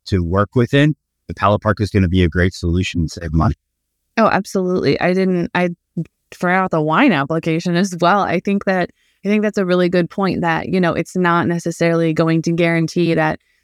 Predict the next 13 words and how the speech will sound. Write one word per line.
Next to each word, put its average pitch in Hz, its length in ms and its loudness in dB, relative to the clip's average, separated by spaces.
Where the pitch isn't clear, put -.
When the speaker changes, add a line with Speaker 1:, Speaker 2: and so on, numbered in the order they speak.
Speaker 2:
um, 151 240 2
like, 165 180 0
some 175 160 -2
of 165 180 -2
the 160 280 0
containers 170 520 0
that 165 140 -2
you 165 100 0
see 160 640 0
produce 175 320 0
shipped - 240 -4
in, 156 180 2
in 156 140 0